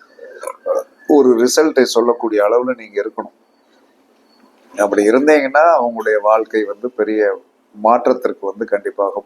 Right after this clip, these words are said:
போகும். அப்ப ஒரு பிறந்த மாதத்தை வைத்து சில கஷ்டங்களை வந்து நீங்கள் குறைத்து கொள்ள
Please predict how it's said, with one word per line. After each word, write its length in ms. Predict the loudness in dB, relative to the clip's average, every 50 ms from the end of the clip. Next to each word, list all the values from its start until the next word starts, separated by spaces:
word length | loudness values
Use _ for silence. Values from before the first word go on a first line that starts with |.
| _
போகும். 280 | -8 -8 -8 -8 _ _ _ _ _ -20 -20 -20 -20 _ _ _ _ -20 -20 -20 -20 -20 _ -20 -20 -20 -20 -20 _ _ _ _ -20 -20 -20 -20 _ _ _
அப்ப 440 | -2 0 2 2 4 4 2 2 2
ஒரு 200 | 0 -2 -2 -8
பிறந்த 720 | _ _ 0 2 2 2 0 -2 -6 -2 0 0 0 0 2
மாதத்தை 720 | 2 2 4 4 4 2 2 0 0 _ 0 2 2 2 2
வைத்து 540 | 2 0 0 0 -2 -6 _ _ -2 -2
சில 300 | -2 0 -2 0 0 0
கஷ்டங்களை 640 | 0 0 0 -2 0 -2 -4 -4 0 2 2 4 4 2
வந்து 260 | 0 -2 -8 -10 -10
நீங்கள் 300 | -10 -10 -8 -8 -10 -6
குறைத்து 440 | 0 2 2 2 2 2 -2 -6 -2
கொள்ள 240 | 0 2 2 2